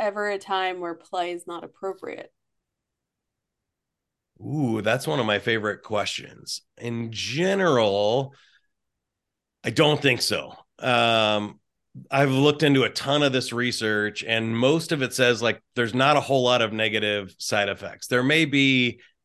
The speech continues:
Speaker 2: inappropriate jokes. There may be times, um, to not laugh. Um, but I don't, I think that's more societal than it is actual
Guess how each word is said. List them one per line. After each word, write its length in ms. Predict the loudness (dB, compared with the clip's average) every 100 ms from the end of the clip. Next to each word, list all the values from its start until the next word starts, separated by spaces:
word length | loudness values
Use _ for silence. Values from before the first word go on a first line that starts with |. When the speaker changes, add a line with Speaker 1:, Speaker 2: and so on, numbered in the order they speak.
| -4
Speaker 2:
inappropriate 720 | 0 0 0 2 4 2 2
jokes. 480 | 0 0 -2 -6
There 180 | -6 -4
may 180 | 0 0
be 180 | -2 -4
times, 720 | -2 0 0 -2 -4 -8 -10 -16 _ _ _ -2
um, 540 | 0 2 0 -2 -6 _ _ _
to 140 | -4 -4
not 500 | 0 0 0 -2 -4
laugh. 680 | -2 0 -2 -4 -8 -12 -20 _ _ _ -8
Um, 640 | -6 -6 -10 -14 -18 -20 _ -20 -2
but 500 | 2 4 2 -2 -12 _ _ _ _ _ _ _ _ _ _ _ -16
I 220 | -14 -14 _ _ _ _ _ _ _
don't, 300 | 0 2 2
I 200 | -2 -6
think 240 | -2 -2 2
that's 260 | 2 2
more 240 | 2 2 0
societal 640 | -2 -2 2 2 2 0
than 160 | -2 -2
it 140 | -2
is 160 | -2 -4
actual 840 | -6 -6 -4 -4 -4 -2 -4 -8